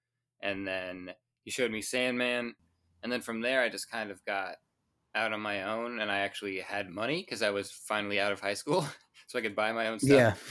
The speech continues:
Speaker 1: um, which is a great feeling. And I think, honestly, the first non-cape thing I read besides Sandman was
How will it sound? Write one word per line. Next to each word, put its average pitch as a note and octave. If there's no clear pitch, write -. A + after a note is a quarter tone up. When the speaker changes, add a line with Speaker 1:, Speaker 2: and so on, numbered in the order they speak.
Speaker 1:
um, G#2
which G#2+
is G#2
a G2+
great G2+
feeling. A2
And G#2+
I G#2+
think, C#3+
honestly, A2
the G2+
first -
non-cape G#2+
thing A2
I G2
read F2+
besides G#2
Sandman F#2+
was F2